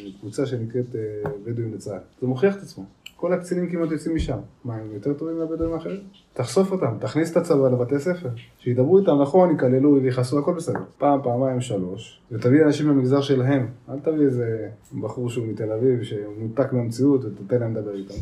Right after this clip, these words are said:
תביא חבר'ה מהבית שלהם. ת-, ת-, תייצר דמויות מעוררות השראה, שילכו אחריהם. ובטווח הקצר זה לא יעשה כלום, בטווח הארוך זה יעשה שינוי מדהים. תשתיות.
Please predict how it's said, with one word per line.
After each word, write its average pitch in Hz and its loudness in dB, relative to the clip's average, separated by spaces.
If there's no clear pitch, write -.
תביא 190 0
חבר'ה 180 0
מהבית 151 0
שלהם. 123 -2
ת-, - -8
ת-, 117 -4
תייצר 120 2
דמויות 139 6
מעוררות 127 2
השראה, 110 -4
שילכו 120 -2
אחריהם. 95 -6
ובטווח 110 -6
הקצר 120 -2
זה 113 -4
לא 117 -4
יעשה 107 -8
כלום, 160 -4
בטווח 117 -8
הארוך 110 -8
זה 117 -6
יעשה 98 -8
שינוי 101 -10
מדהים. 95 -6
תשתיות. 123 2